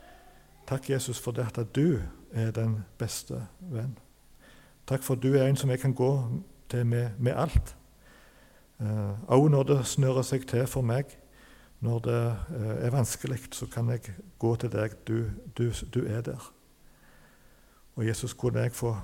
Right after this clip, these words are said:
ha litt av det, eh, sinnelag som, som du hadde?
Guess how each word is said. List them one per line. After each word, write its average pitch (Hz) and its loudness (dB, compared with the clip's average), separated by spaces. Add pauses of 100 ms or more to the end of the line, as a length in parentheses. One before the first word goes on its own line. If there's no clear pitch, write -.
(160)
ha 127 2
litt 120 0
av 113 0
det, 113 0 (720)
eh, 107 -2 (160)
sinnelag 117 2
som, - 0
som 117 0
du 107 0
hadde? 104 -2